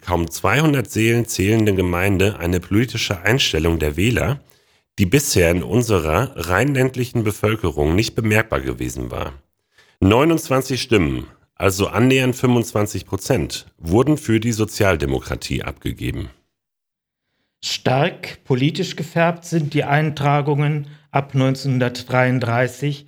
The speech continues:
Speaker 2: mit Hitlers Machtergreifung. Es ist das Jahr,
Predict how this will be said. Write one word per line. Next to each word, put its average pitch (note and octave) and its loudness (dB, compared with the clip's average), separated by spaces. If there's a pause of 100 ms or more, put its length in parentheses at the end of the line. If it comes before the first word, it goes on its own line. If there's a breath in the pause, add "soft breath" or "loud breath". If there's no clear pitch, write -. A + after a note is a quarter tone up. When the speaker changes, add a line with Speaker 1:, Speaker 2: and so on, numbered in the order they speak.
(300 soft breath)
Speaker 2:
mit C3+ 0
Hitlers C#3 -2
Machtergreifung. G2 -2 (560)
Es C#3+ 2
ist - -2
das E3 0
Jahr, C3+ -2